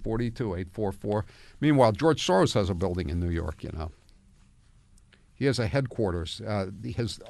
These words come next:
the Open Society Foundation. This was in the New York Post on Sunday. A group of, of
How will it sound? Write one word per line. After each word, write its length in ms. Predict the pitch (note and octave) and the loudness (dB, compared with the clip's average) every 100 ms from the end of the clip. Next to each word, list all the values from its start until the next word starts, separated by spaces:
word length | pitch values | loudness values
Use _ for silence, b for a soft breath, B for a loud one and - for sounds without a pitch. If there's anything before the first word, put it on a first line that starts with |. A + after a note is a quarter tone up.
| F#3 | -10
the 180 | B2 G#2 | -6 -2
Open 420 | C3 C#3 C#3+ A#2+ | 0 0 0 0
Society 680 | - G2 - A#2+ A#2+ G2+ F2 | -2 -6 -4 -2 0 0 -2
Foundation. 680 | - F#2+ F2+ F#2 F2 - | -6 -6 -2 -2 -4 -4
This 180 | F#2 A2+ | -4 -4
was 160 | B2+ F2+ | -4 -4
in 140 | E2 | -4
the 80 | D#2+ | -2
New 100 | E2+ | -2
York 240 | E2 D2+ - | -2 -6 -4
Post 280 | E2+ D#2+ D#2 | -4 -4 -8
on 140 | D#2+ | -8
Sunday. 440 | - F#2 F#2+ D#2 - b b b b b b b b b - _ - | -4 -4 -2 -6 -10 b b b b b b b b b -20 _ -2
A 80 | C3 | -2
group 400 | G#2+ C#3+ F#3 F#3+ | 2 6 6 4
of, 140 | B2 | -2
of 280 | G#2+ A#2 F#2 | -2 -2 -4